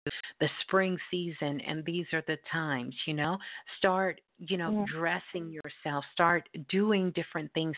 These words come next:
Speaker 1: that you wanna do and love on yourself, particularly from the inside out. That's how we're gonna change the conversation. We're gonna change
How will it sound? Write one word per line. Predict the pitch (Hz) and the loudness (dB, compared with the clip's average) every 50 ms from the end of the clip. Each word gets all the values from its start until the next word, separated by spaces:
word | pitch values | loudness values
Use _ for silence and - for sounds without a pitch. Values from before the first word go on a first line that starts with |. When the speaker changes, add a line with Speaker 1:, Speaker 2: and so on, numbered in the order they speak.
| - | -4
Speaker 1:
that | - 156 - - | -6 -6 -4 -4
you | 170 160 196 202 | -4 -2 -2 0
wanna | 180 170 165 160 156 | 2 2 2 2 0
do | - - 147 143 143 151 - - - - - _ - | 0 0 0 2 0 0 -4 -10 -16 -16 -14 _ 4
and | 175 175 170 160 165 | 4 6 6 4 6
love | 170 175 175 175 175 170 175 - - - | 6 6 6 6 4 2 0 -6 0 2
on | 160 160 156 156 156 | 4 4 4 2 2
yourself, | 151 156 - - - 139 139 139 143 151 - _ _ _ _ _ _ _ _ - | 2 2 0 2 0 0 0 0 -2 -6 -10 _ _ _ _ _ _ _ _ -2
particularly | - 196 202 - 220 214 220 - 214 196 185 175 170 170 170 170 165 - | -2 -2 0 2 0 0 2 4 4 4 4 4 2 0 -2 -4 -4 -4
from | - 165 151 156 143 | -6 -6 -4 -4 -4
the | - 135 - _ - | -4 -6 -6 _ -4
inside | 160 160 165 156 - - - 160 147 147 143 - - - | -2 -2 -2 -2 -4 -2 0 2 2 2 0 0 -2 -2
out. | 143 131 127 127 131 _ - - - - - - - | 0 2 2 0 -2 _ -14 -18 -18 -18 -16 -4 2
That's | - 156 156 - - | 4 4 4 2 0
how | 180 180 170 | 0 2 2
we're | 175 165 | 2 0
gonna | - 160 156 151 | 0 -2 -4 -4
change | 147 - - 175 175 175 - - | -2 -2 -2 -2 -2 -4 -4 -4
the | - - | -6 -6
conversation. | - - 165 156 160 160 156 - - 147 151 151 - - 156 156 151 | -4 -4 -4 -2 0 -2 -4 -2 -2 -4 -2 -2 -2 -2 -4 -4 -6
We're | 139 135 | -6 -4
gonna | 151 151 156 147 | -4 -6 -6 -4
change | - - 175 170 175 185 | -4 -2 -2 0 0 -2